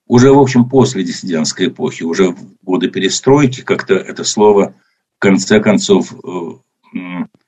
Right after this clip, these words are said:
э, многие начали себя обозначать этим словом, так сказать, по отношению к своему прошлому.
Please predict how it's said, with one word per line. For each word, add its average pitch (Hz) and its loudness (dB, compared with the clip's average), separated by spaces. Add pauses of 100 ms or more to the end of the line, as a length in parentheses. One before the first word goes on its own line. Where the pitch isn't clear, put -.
(680)
э, 95 -10 (880)
многие 98 4
начали 95 2
себя 90 -2
обозначать 90 -2
этим - -6
словом, 101 2 (180)
так - -20
сказать, - -18
по 82 -8
отношению 87 -4
к - -10
своему 87 -2
прошлому. 82 -2